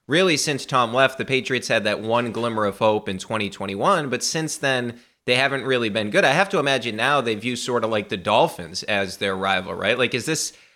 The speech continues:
I heard some comments this week where the Bills, a couple of players in the Bills are talking about, like, being asked about taking the Patriots lightly. So it doesn't even feel like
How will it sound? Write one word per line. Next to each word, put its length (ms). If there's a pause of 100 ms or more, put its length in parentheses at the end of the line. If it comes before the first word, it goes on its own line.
(120)
I 120
heard 400
some 200
comments 360
this 160
week 180
where 140
the 80
Bills, 420
a 240
couple 320
of 60
players 260
in 60
the 80
Bills 240
are 80
talking 340
about, 220
like, 180
being 180
asked 280
about 160
taking 260
the 80
Patriots 480
lightly. 380
So 120
it 60
doesn't 220
even 180
feel 180
like 300